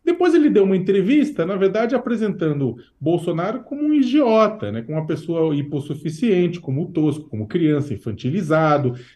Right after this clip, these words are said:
tenta jo-, tirar ele do baralho, colocar, é, Michele Bolsonaro, fazer uma nuvenzinha de fumaça por lá também, pra tentar reduzir,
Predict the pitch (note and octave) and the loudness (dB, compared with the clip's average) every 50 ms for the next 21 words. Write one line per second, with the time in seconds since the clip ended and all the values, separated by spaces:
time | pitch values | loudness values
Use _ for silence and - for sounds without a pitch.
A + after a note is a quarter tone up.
0 | _ - C#3 B2+ B2 C3+ A#2 B2 C3 B2+ A#2+ B2 - C#3 C3 B2 B2 B2 B2 B2 | _ -4 -4 -4 -2 -2 -2 -2 -2 -4 -4 -4 -4 -2 0 0 0 0 0 0
1 | B2 A#2 B2 A#2+ C3+ D#3+ E3+ D3 D3 D#3 D#3 D3+ C#3+ B2 A2+ A2+ - C#3+ C3 B2 | -2 -4 -4 -2 -2 -2 -2 -2 -2 0 0 0 0 -2 -4 -6 -6 -8 -8 -8
2 | B2 - C#3+ C3+ C3+ A#2+ A#2 - - _ _ _ - B2+ A#2 A#2 A#2 B2 A#2+ A#2+ | -6 -4 -2 0 0 -2 -2 -8 -16 _ _ _ -10 -6 -6 -4 -4 -4 -6 -6
3 | - B2+ A#2+ A#2+ A2+ A2 A2+ A#2 G#2+ - - G3 F#3 D#3 D#3+ F3+ F3+ D#3+ D3 C3 | -4 -4 -4 -4 -4 -6 -6 -8 -6 -4 -4 -4 -2 -2 -2 0 0 0 -2 -4
4 | B2 B2 - A#2+ A#2+ B2+ B2+ B2+ B2 B2+ A#2 B2 B2+ G#2+ A2 B2 B2 A#2 A#2 A#2 | -4 -6 -6 -4 -4 -4 -4 -4 -4 -4 -4 -4 -6 -6 -6 -6 -6 -6 -8 -10
5 | - - E3 C#3+ C3+ B2+ B2+ B2+ B2 C3 B2+ B2 C3 C3 B2+ B2 A#2 A#2 - E3 | -12 -10 -8 -6 -4 -2 -2 -4 -4 -6 -8 -6 -4 -2 -2 0 0 -2 -2 -2
6 | D3+ C#3+ E3 G3+ G#3 F#3+ F#3 F3 - - D3 C#3 C#3+ C3+ B2 - D3+ D#3 D#3 - | -2 0 0 2 2 2 0 0 -2 -4 -4 -4 -4 -4 -2 -2 -4 -4 -6 -10
7 | - _ _ - D3 D3+ D3 D3+ C#3+ G#2+ F#2 F2+ G#2+ C3+ E3 F3 D#3 E3+ - - | -20 _ _ -4 -4 -2 -2 -2 -4 -4 -4 -6 -6 -4 -2 -2 -4 -4 -8 -16